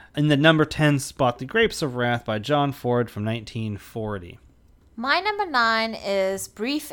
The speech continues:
Speaker 2: Encounter from nineteen forty-five.
Speaker 1: Really?
Speaker 2: Yes.
Speaker 1: Oh,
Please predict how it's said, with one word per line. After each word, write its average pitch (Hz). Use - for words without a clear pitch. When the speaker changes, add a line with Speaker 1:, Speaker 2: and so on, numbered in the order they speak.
Speaker 2:
Encounter 196
from 190
nineteen 190
forty-five. 302
Speaker 1:
Really? 190
Speaker 2:
Yes. -
Speaker 1:
Oh, 494